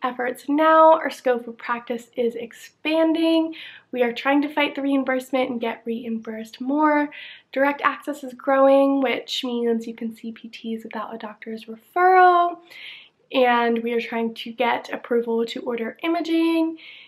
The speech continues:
and prescribe certain medications. So there, I think there is positive change coming, but you just gotta be part of the advocacy efforts.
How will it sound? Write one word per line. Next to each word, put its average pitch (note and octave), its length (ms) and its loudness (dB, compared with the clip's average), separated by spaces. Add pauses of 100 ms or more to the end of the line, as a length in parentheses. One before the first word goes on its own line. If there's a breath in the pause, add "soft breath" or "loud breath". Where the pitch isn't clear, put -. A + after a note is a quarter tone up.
(220 loud breath)
and A#3 340 0
prescribe A3+ 400 -4
certain A#3+ 280 -6
medications. D#4 920 -2
So B3+ 560 2
there, D#4 180 2
I D#4 160 2
think F#4+ 220 0
there D#4 120 2
is C4 200 2
positive A#3 420 -4
change A3+ 360 -6
coming, A#3 340 -2
but A3+ 160 -6
you A#3+ 100 -6
just B3 200 -6
gotta B3+ 380 0 (600 loud breath)
be D4+ 140 0
part D#4 320 0
of D#4 80 -4
the - 160 -6
advocacy C4 560 -4
efforts. - 560 -6